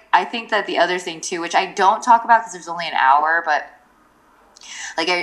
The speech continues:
I really wanna talk about, like, ego and how a lot of people, at le-, especially for me, like, certain dis-, certain opportunities looked really good because of my ego and, like, because I thought,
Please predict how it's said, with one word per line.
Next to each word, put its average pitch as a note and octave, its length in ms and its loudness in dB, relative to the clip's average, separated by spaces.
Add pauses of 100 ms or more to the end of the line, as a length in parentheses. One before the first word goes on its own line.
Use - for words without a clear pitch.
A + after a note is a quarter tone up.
I E3+ 60 2
really F#3 360 -2
wanna E3 220 2
talk C#3+ 240 2
about, C#3+ 260 4
like, C#3 240 -6 (220)
ego E3+ 680 0 (240)
and D#3+ 220 0
how D3 720 6 (960)
a E3 80 -6
lot F3 340 8
of F3+ 100 -4
people, D#3+ 640 2
at D3 140 -2
le-, - 200 -6 (100)
especially D#3+ 460 -6
for D#3 180 -6
me, D#3+ 520 -6
like, D3 280 -4 (760)
certain F#3 400 -8
dis-, F3 280 -6
certain F#3 600 -6
opportunities G3 1040 0 (240)
looked F3 460 -2
really E3 300 -2
good E3 420 0
because - 680 -2 (680)
of C3+ 200 2
my C#3+ 160 4
ego D3 560 0
and, E3 160 -2
like, D#3 180 0
because D3+ 540 0
I D3+ 80 2
thought, D#3 320 6